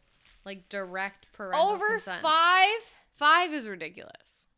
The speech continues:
Speaker 2: That means a six-year-old can drink in their public, no, not public,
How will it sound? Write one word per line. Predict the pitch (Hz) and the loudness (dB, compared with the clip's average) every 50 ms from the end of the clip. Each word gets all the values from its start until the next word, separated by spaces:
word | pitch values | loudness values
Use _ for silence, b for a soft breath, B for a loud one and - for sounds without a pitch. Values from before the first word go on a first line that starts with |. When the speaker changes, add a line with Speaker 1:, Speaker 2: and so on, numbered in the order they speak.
| _ _ _ | _ _ _
Speaker 2:
That | - 277 277 277 311 | -6 -4 -4 -4 -4
means | 320 320 311 277 | -8 -10 -8 -8
a | 277 269 | -8 -8
six-year-old | 269 - - - 359 370 - - - 320 349 339 330 302 277 269 269 269 269 240 - - _ | -8 -10 -8 -8 -10 -10 -8 -12 -12 -10 -8 -6 -4 -2 -2 0 0 -2 -2 -4 -8 -18 _
can | - 294 262 254 247 233 | -10 -8 -8 -8 -8 -10
drink | 185 190 208 233 247 254 269 262 - - _ _ - | -12 -12 -8 -8 -6 -6 -6 -8 -12 -16 _ _ -10
in | 226 233 233 226 | -10 -8 -8 -6
their | 220 202 190 185 - _ - _ _ _ _ _ _ _ _ _ | -6 -6 -8 -8 -12 _ -20 _ _ _ _ _ _ _ _ _
public, | - - - - 381 370 311 339 339 330 320 - _ - | -16 -12 0 4 4 4 4 2 -2 -2 -2 -4 _ -12
no, | 247 233 196 175 | -10 -10 -10 -10
not | 175 175 165 - - | -10 -12 -14 -14 -12
public, | 190 165 160 151 165 - | -12 -12 -12 -12 -14 -16